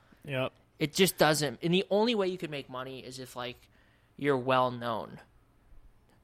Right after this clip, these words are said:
Speaker 2: Like, no one, no, me and you aren't making money on N F Ts.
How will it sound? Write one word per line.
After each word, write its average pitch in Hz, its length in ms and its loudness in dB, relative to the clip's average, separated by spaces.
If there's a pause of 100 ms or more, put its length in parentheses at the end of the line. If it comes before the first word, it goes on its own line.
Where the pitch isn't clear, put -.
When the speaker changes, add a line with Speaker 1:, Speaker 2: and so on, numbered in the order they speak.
(220)
Speaker 2:
Like, 151 140 0
no 190 180 6
one, 202 320 4 (260)
no, 170 240 -6
me 202 220 0
and 208 80 -2
you 208 220 0
aren't 170 220 2
making 143 300 -6
money 123 400 -8 (100)
on 139 140 -6
N 127 140 -4
F 127 160 -8
Ts. - 400 -12